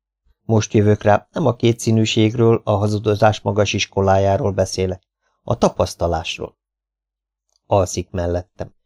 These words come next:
Lélegzése teljesen szabályos, mély és gondtalan.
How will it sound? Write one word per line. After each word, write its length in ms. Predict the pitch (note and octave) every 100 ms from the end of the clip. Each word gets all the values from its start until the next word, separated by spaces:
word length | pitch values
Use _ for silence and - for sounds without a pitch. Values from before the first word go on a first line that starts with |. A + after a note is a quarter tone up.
| _ _ -
Lélegzése 680 | C3 D#3+ C3+ A#2 A#2 A2 A2
teljesen 520 | G#2 F#2+ F#2+ - G#2
szabályos, 720 | G2 F#2+ F2+ F#2+ G2+ - _ _
mély 340 | A2 A#2 B2 -
és 220 | G#2+ G2
gondtalan. 560 | F2+ E2+ - E2+ F2